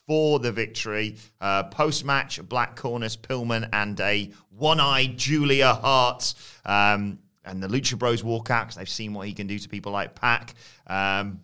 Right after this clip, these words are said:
but before anything can happen, Michael Sidgwick, the lights go out, and when they come back on, one of two things has happened. Either the three gentlemen have walked past each other in the dark to swap <laughs> positions,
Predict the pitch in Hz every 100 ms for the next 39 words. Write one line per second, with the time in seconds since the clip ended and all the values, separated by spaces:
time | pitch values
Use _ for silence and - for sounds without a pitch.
0 | _ 156 165 - - - _ _ _ -
1 | - 160 170 165 160 151 131 185 185 110
2 | 110 110 - - 247 247 202 165 131 139
3 | 143 190 240 185 160 117 113 113 113 -
4 | - 117 135 139 139 185 175 156 120 117
5 | 120 - _ 214 285 277 269 214 170 156
6 | 110 92 - 92 - 78 76 - _ _
7 | _ _ - 269 247 - - 180 185 196
8 | - - _ _ _ _ _ _ _ _
9 | _ _ _ 170 160 156 160 214 254 180
10 | 170 127 131 131 135 117 - - _ 147
11 | - - 110 139 196 196 - - 180 170
12 | 160 143 - 143 135 135 131 120 120 175
13 | 117 104 175 - 113 - 135 127 120 120
14 | 131 - 113 113